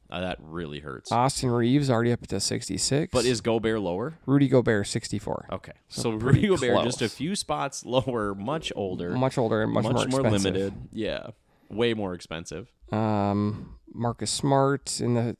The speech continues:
Speaker 2: under sixty.
Speaker 1: Yeah.
Speaker 2: Zion Williamson all the way at fifty-seven.
Speaker 1: Yeah, that's too bad for him. And, you know, he has a chance to have a great, healthy season and then be higher next year.
Speaker 2: Draymond Green at fifty-five.
Speaker 1: Sure.
Speaker 2: We traded a first-round pick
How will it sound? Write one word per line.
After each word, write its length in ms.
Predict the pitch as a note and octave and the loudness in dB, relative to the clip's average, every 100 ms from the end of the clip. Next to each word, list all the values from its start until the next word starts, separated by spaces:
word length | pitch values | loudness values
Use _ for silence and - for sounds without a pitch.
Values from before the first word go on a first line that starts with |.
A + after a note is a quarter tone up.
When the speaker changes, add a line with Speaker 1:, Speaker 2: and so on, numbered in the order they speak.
| - | 0
Speaker 2:
under 240 | B2 A#2+ | 0 0
sixty. 360 | A2+ - - B2 | -2 -6 -4 0
Speaker 1:
Yeah. 280 | A#2+ A#2+ A#2+ | 0 0 0
Speaker 2:
Zion 440 | B2+ C3+ C#3+ C3 | 4 6 8 8
Williamson 560 | B2+ B2 A2+ - G#2 E2+ | 6 4 2 0 -2 0
all 140 | G#2+ | 2
the 80 | A2+ | 2
way 60 | |
at 80 | F2 | 0
fifty-seven. 760 | - A#2 G#2 - F#2 D#2+ - - - | -4 -4 -4 -4 -4 -4 -6 -10 -12
Speaker 1:
Yeah, 140 | F2 F#2+ | -10 -6
that's 180 | B2+ | -6
too 120 | - G#2+ | -6 -6
bad 380 | F2+ F#2 G2 - | -6 -6 -8 -10
for 160 | - G#2 | -4 -2
him. 260 | G2 F#2+ - | -2 -4 -4
And, 160 | A2 | -4
you 80 | C3+ | -2
know, 100 | G#3 | -2
he 100 | B2 | 0
has 120 | G3+ | -2
a 40 | D3 | -2
chance 280 | - B2 - | -2 -2 -2
to 100 | A2 | -2
have 160 | A2 | -2
a 60 | G2+ | -2
great, 300 | F2 F#2+ - | -2 -2 -2
healthy 320 | G#2+ G#2 G2 | -4 -6 -8
season 360 | - G#2 G#2+ E2+ | -6 -6 -4 -2
and 140 | E2+ | -2
then 80 | F2 | -4
be 140 | F#2 | -6
higher 260 | E2 F#2 F#2 | -2 -2 -2
next 280 | F#2 - - | -4 -8 -8
year. 120 | D#2+ | -2
Speaker 2:
Draymond 460 | C3+ C3+ C3 A#2+ A#2+ | 4 6 6 4 2
Green 260 | B2+ B2+ | 4 4
at 140 | A2+ - | 2 -2
fifty-five. 720 | A#2 - A2+ B2 B2 B2+ B2 | -6 -8 -2 0 0 0 0
Speaker 1:
Sure. 140 | B2+ | 2
Speaker 2:
We 40 | D3+ | 2
traded 460 | - D#3 D#3+ D3+ | 2 2 2 2
a 120 | C3 A#2+ | 0 -2
first-round 500 | - D3 D#3 C3+ C3 | -2 -2 0 0 0
pick 380 | C#3 C3 - | 0 -2 -6